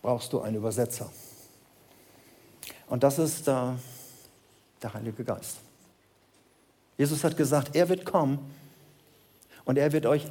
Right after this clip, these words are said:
alles lehren, was ich euch gesagt habe. Die Jünger konnten ja da nicht immer stehen mit ihrem iPad und mitschreiben. Er wird euch an alles erinnern, was ich euch gesagt habe. Und er wird euch lehren, was ich euch gesagt habe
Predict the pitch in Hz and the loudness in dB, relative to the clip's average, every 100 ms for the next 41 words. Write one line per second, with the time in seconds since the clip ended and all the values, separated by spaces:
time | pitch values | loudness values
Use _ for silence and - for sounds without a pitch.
0 | - 175 185 185 185 156 160 160 131 127 | 0 2 2 0 0 2 2 2 -2 -2
1 | 151 156 147 147 123 156 156 120 110 123 | -4 -2 -2 0 2 2 2 -2 0 0
2 | 139 131 143 139 131 127 131 131 127 123 | 0 0 -4 -2 0 2 0 0 -2 -2
3 | - 143 131 123 120 120 135 139 127 113 | -2 0 2 0 0 0 0 -2 0 2
4 | 160 - - 104 113 117 - - - - | 0 -2 -2 -2 -2 -8 -14 -20 -20 -20
5 | - 127 151 156 156 151 156 175 180 180 | -6 2 4 4 2 0 0 2 0 0
6 | 165 170 175 127 107 101 101 - 98 - | 0 4 4 4 0 -4 -6 -8 -8 -6
7 | 98 107 104 117 113 123 147 160 170 139 | -4 -4 -4 -4 -2 0 2 2 2 2
8 | 123 185 220 156 110 - 123 - 98 - | 8 10 10 6 4 0 -2 -6 -8 -6
9 | 101 95 92 87 | -4 -4 -4 -12